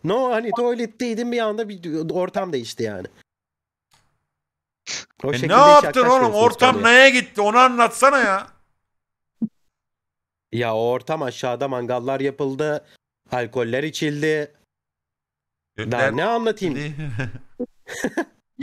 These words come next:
Speaker 2: Öyle bir ortam mı? Kızlar peki uyruk olarak, uyruk nerenin uyruğundandı?
Speaker 1: Amerikalı. Has.
Speaker 2: Has Amerikan mı yani?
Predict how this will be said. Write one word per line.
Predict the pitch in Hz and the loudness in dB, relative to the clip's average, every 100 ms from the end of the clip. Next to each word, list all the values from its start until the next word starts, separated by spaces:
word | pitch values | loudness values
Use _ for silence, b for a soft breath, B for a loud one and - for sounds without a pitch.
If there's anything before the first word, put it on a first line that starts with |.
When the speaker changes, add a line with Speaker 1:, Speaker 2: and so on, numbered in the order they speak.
| 311 302 - - B B B B | -8 -10 -18 -20 B B B B
Speaker 2:
Öyle | 143 214 220 | 0 2 2
bir | |
ortam | 180 151 127 | 0 0 -4
mı? | 104 | -6
Kızlar | 139 143 202 | -6 0 0
peki | 190 190 202 - b _ | -2 -8 -10 -10 b _
uyruk | 135 160 220 | -4 -4 -4
olarak, | 180 147 113 - 214 - _ _ | -2 0 -2 -4 -8 -10 _ _
uyruk | 139 147 156 180 220 - - _ _ | -6 -4 -4 -4 -8 -12 -20 _ _
nerenin | 123 147 196 170 143 | -6 -4 -4 -6 -12
uyruğundandı? | 165 131 107 107 104 101 101 117 190 _ _ 196 - _ _ _ _ _ _ _ _ _ _ _ _ - | -10 -8 -6 -6 -8 -8 -10 -12 -16 _ _ -14 -14 _ _ _ _ _ _ _ _ _ _ _ _ -10
Speaker 1:
Amerikalı. | 113 131 131 117 156 - _ _ _ _ _ _ | -6 -4 -4 -6 -8 -14 _ _ _ _ _ _
Has. | - 175 - - - _ _ _ _ _ _ | -6 -6 -8 -20 -20 _ _ _ _ _ _
Speaker 2:
Has | - 117 | -12 -6
Amerikan | 156 175 180 185 151 | -4 -4 -4 -6 -8
mı | 87 | -10
yani? | 80 76 | -12 -14